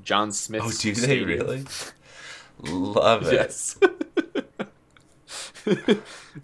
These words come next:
Speaker 1: Could be any John Smith, frankly. Who
Speaker 2: Dude,
Speaker 1: knows who
Speaker 2: I
Speaker 1: it
Speaker 2: mean,
Speaker 1: is?
Speaker 2: there's an invisible hand that makes me think of someone. Wow. Um, well, that's interesting.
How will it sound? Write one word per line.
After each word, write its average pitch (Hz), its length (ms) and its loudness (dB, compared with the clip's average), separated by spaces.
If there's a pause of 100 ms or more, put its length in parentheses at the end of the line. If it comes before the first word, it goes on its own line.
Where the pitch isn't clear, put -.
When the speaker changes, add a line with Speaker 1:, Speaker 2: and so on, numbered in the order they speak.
Speaker 1:
Could 170 140 8
be 160 220 0
any 139 260 4
John 110 300 2
Smith, 101 280 -4
frankly. - 480 -12 (560)
Who 127 300 -2
Speaker 2:
Dude, 120 80 -4
Speaker 1:
knows 104 300 0
who 87 60 -4
Speaker 2:
I 82 100 0
Speaker 1:
it 80 80 -2
Speaker 2:
mean, 76 140 -4
Speaker 1:
is? 71 180 -8 (380)
Speaker 2:
there's 80 320 -8
an 73 100 -10
invisible 76 720 -6
hand 71 400 -4
that 67 400 -10
makes 67 340 -12
me 65 220 -12 (2250)
think 67 180 -14
of 60 60 -18
someone. 55 460 -14 (180)
Wow. 92 400 6 (420)
Um, 90 640 2 (1200)
well, 78 100 -8
that's 98 220 -8
interesting. - 720 -10